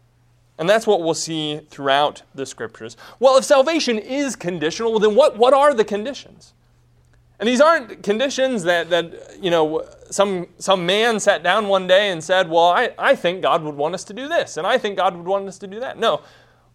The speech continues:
What we need to do is we need to go to God's word and let him tell us exactly what it is we need to do.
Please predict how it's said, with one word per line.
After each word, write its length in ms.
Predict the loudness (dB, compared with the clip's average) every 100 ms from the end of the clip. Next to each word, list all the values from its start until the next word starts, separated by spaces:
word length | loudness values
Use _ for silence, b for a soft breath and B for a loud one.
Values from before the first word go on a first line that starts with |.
| _ _ _ _ _
What 160 | -2 -2
we 80 |
need 220 | -4 -8 -10
to 60 |
do 200 | -10 -8
is 100 | -8
we 80 | -10
need 160 | -10 -10
to 60 |
go 480 | -6 -4 -4 -6 -12 _
to 100 | -10
God's 240 | -6 -6
word 300 | -6 -6 -6
and 140 | -6 -2
let 200 | -2 -2
him 240 | -10 -10
tell 300 | -8 -6 -6
us 380 | -8 -20 -20 _ _ _ _ _ _
exactly 920 | -14 -8 -2 -2 -2 -8 -20 -20 -20 _ _ _
what 240 | -8 -6 -4
it 140 | -6
is 160 | -10 -12
we 120 | -16
need 200 | -18 -20
to 60 |
do. 100 | _